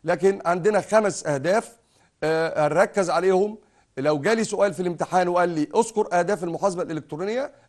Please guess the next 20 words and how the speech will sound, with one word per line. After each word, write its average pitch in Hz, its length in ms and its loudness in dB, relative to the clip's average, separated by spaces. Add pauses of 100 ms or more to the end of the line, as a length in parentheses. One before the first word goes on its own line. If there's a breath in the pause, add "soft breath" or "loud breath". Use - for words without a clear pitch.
آه، 147 300 2
آسف، 196 260 -4
المحاسبة 165 500 -2
الحكومية، 185 520 -4 (200 loud breath)
هقول 170 180 0
له: 165 60 0
واحد، 202 360 4 (380 soft breath)
ترشيد 151 500 -4
المصروفات 180 680 -2
العامة. 190 440 0 (320 soft breath)
يبقى 127 300 -2
أول 185 240 2
هدف 170 260 2
من 160 80 -6
أهداف 156 260 -2
المحاسبة 165 420 -4
الحكومية 156 400 -6
هو 156 140 0
ترشيد 139 580 -6
المصروفات 165 640 0